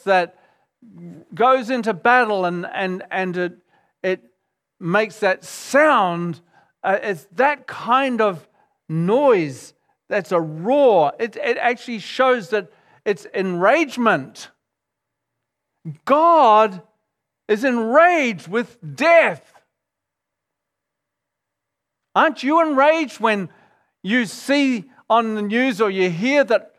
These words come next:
isis, when they used to do this, probably still do,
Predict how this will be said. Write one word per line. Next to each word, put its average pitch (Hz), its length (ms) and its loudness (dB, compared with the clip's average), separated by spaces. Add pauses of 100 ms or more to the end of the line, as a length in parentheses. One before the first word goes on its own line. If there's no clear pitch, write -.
(200)
isis, 226 600 0
when 202 200 -4
they 202 180 -2
used 208 180 -10
to 220 80 -10
do 226 280 -6
this, 214 260 -4 (240)
probably 196 240 -4
still 214 300 -4
do, 190 320 -2